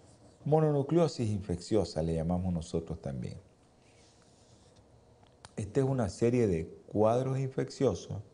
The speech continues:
que se caracteriza clínicamente por fiebre, le da faringitis y ahí le viene y le inyectan antibiótico, le mandan antibiótico,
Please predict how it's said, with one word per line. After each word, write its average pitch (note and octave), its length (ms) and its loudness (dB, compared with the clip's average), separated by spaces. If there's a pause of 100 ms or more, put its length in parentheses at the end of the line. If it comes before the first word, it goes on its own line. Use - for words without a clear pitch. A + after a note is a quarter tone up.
(720)
que A2 100 -2
se A#2 180 -4
caracteriza A#2+ 840 -2 (1160)
clínicamente A#2 800 0
por E2+ 320 -4
fiebre, A2+ 920 2 (800)
le F#2 160 0
da F2 160 2
faringitis A#2 1040 -4
y G2 80 0
ahí F#2 100 2
le F#2+ 120 2
viene F#2+ 240 0
y G2 60 -2
le F2+ 140 0 (320)
inyectan G2+ 380 -2
antibiótico, F#2+ 800 -2
le F#2 80 0
mandan F#2+ 300 -2
antibiótico, G2+ 1040 -2